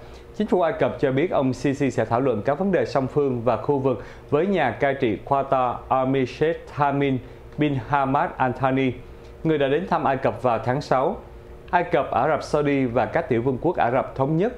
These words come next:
và Bahrain đã tẩy chay Qatar từ năm hai nghìn không trăm mười bảy vì cáo buộc nước này hỗ trợ khủng bố, một cáo buộc ám chỉ các nhóm Hồi giáo mà Qatar bác bỏ. Một thỏa thuận chấm dứt xung đột đã được ký kết vào đầu năm ngoái.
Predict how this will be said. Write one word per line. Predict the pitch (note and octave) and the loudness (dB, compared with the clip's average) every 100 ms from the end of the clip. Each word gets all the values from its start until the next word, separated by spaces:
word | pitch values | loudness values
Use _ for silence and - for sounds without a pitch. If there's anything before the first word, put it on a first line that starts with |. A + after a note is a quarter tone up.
| - | -4
và | B2 B2 A#2 - - - | 0 2 0 -4 -14 -4
Bahrain | C3 C3+ C3+ C3+ C3 A2+ - - - | 0 0 0 0 -2 -6 -14 -10 -2
đã | C3 | 0
tẩy | C3 B2+ B2+ C#3+ | 0 0 0 0
chay | E3+ D3+ C#3+ | 0 0 0
Qatar | D3+ D3 D3 C3+ | -2 0 0 0
từ | |
năm | A#2 C3 | 0 0
hai | B2 C#3 | 0 -2
nghìn | A#2 | -2
không | B2 - | -2 0
trăm | C3 | 0
mười | A#2+ | 2
bảy | G#2+ G2+ G2+ D#3+ - - - | 2 2 0 -2 -6 -10 0
vì | D3+ | 0
cáo | C#3+ E3 | 2 0
buộc | G3+ D3 A2+ | 2 0 0
nước | C#3 F#3+ G#3 | 0 0 2
này | C#3+ A2+ | 0 2
hỗ | A#2+ | 0
trợ | C#3 B2 | 2 0
khủng | G2+ - A2 C#3 | 0 0 0 2
bố, | B2+ D3 - - - - | 2 2 -2 -14 -8 0
một | B2 - | 0 2
cáo | F3 | 0
buộc | D3 - | 0 2
ám | G#2+ D#3 | 0 0
chỉ | - A2 A2 | 0 0 2
các | E3+ E3+ | 0 0
nhóm | C3+ D#3+ | 0 0
Hồi | D#3 A#2 | 0 2
giáo | A2+ A#2+ | 2 2
mà | E3+ C#3 G#2+ - | 2 0 -2 -2
Qatar | B2+ C3 A2+ | 0 0 0
bác | C3 - | 0 0
bỏ. | F#2+ F#2+ D#3 - - - - - | 0 2 -2 -8 -18 -20 -20 -6
Một | E3+ D#3 - | 0 0 2
thỏa | D#3 | 0
thuận | E3+ C3 | 2 0
chấm | A#2 D#3+ | 2 2
dứt | G#3+ C4+ | 2 2
xung | F#3 D#3+ | 0 2
đột | C#3+ A#2 | 2 2
đã | B2 | 2
được | C3+ - | 2 2
ký | D3 | 0
kết | E3 E3+ - - | 0 0 0 0
vào | C3 | 2
đầu | A#2 | 2
năm | B2 B2+ | 2 2
ngoái. | A#2+ C3 | 2 2